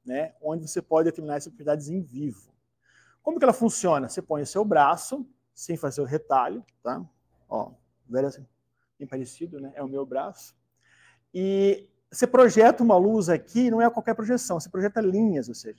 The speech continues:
tem essas linhas claro, escuro, claro, escuro. Essa imagem é uma imagem do domínio de frequência espacial, tá? É uma técnica já promovida desde a década de noventa, se não me engano.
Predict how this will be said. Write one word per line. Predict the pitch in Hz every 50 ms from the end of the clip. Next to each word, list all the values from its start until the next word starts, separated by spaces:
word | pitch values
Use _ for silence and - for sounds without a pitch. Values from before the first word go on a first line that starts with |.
| _
tem | - 160
essas | 160 - 185 165 151
linhas | 156 170 165 151 139 -
claro, | - - 175 190 202 208 208 208 208 214 - _ _ _ _ _ _
escuro, | 156 - - - - 165 180 175 170 175 170 -
claro, | _ 151 151 151 156 160
escuro. | 156 - - _ _ - - _ _ _ _ _ _ _ _ _ _ _ _ _ _ _
Essa | 196 240 240 - 233
imagem | 190 185 180 208 214 208 196 185 -
é | 170
uma | 170 170
imagem | 170 170 170 196 220 226 240 240 220 226
do | 220
domínio | 202 190 170 170 185 208 214 208
de | 190
frequência | - - 190 - 180 180 190 180 -
espacial, | - - - 185 175 - - - 131 98 92 - _ _ _ _ _ _ _ _ _ _
tá? | 117 117 123 131 - _ _ _
É | - 131
uma | 127 131 123
técnica | - - 135 131 127 - 143 131 - - 135 127
já | 113 107 123 123 123 123 123 120 120 120 113 - _ _ _ _ _ _
promovida | 135 135 135 131 127 120 104 107 123 127 120 120 123 127 123
desde | 117 113 117 127 135 139 135 117 123
a | 127
década | 127 120 120 -
de | 135 143
noventa, | 160 175 151 - _ _ _ _ _ _ _ 135 139 151 180 214 208 _ - 254 311 311 - _
se | _ - 143
não | 147 160
me | 180
engano. | 175 175 190 214 247 311